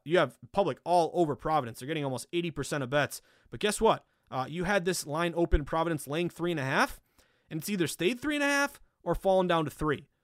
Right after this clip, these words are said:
So even though, you're, again, seventy-five percent, seventy percent, uh, big heavy betting here on Providence,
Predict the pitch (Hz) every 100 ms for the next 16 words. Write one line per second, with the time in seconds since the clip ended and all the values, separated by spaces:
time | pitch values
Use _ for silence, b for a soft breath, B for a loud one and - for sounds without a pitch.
0 | _ - 220 247 240 202 165 180 156 107
1 | - - 190 208 202 202 190 185 - 190
2 | 185 190 190 180 175 - 180 175 - b
3 | b 143 139 127 117 190 175 170 180 170
4 | 170 175 170 143 170 165 175 175